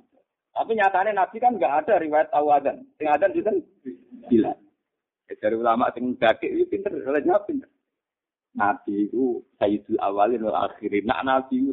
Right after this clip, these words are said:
sing azan itu jamaah harus sedo fardu kifayah. Ya ora sedo sunat muakkad, langsung fardu ain. Ku sing manggil Kanjeng. <laughs>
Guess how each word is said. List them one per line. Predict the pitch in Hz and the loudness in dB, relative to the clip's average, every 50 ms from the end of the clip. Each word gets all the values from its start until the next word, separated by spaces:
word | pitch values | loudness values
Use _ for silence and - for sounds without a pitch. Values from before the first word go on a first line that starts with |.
| 135 | -4
sing | 127 117 | -4 -4
azan | 92 92 - - 107 - 101 107 117 135 | -2 -4 -4 -4 -2 -4 -4 -2 -2 -2
itu | 330 320 - | -2 -2 2
jamaah | 110 104 107 - - 147 - 139 | 0 0 0 2 -2 -2 0 -2
harus | 135 - _ | -2 -2 _
sedo | - 120 - | -4 -4 -2
fardu | - 110 98 113 107 | -2 -4 -4 -4 -4
kifayah. | 120 113 - 113 107 110 101 - - - _ _ _ _ _ _ | -4 -4 -2 -2 -2 -2 -2 -4 -6 -12 _ _ _ _ _ _
Ya | 135 127 123 | -2 0 0
ora | 123 - - | 0 0 0
sedo | - 127 - - | -2 -2 0 0
sunat | 127 127 131 - | 0 0 0 0
muakkad, | - 139 - 120 120 - 131 135 - - 110 107 | 0 -4 -2 -2 -2 0 0 -2 0 -2 -2 0
langsung | 123 131 135 151 156 135 | 0 0 0 -2 -6 -6
fardu | 135 123 - 135 - | -6 -4 -2 0 2
ain. | 113 120 127 107 120 127 - _ _ _ _ _ _ _ | 2 0 0 -2 -6 -8 -10 _ _ _ _ _ _ _
Ku | _ - 165 | _ -2 -2
sing | - 165 147 143 | 0 2 2 2
manggil | 156 143 120 - 160 - | 2 2 0 0 0 0
Kanjeng. | - 143 120 117 113 139 - 339 294 - - _ _ _ _ _ - - | 0 0 -2 0 0 0 0 0 -2 -2 -8 _ _ _ _ _ -4 -2
<laughs> | - - - 202 - 123 - - - - | -2 0 0 0 0 -2 -2 -2 -2 -2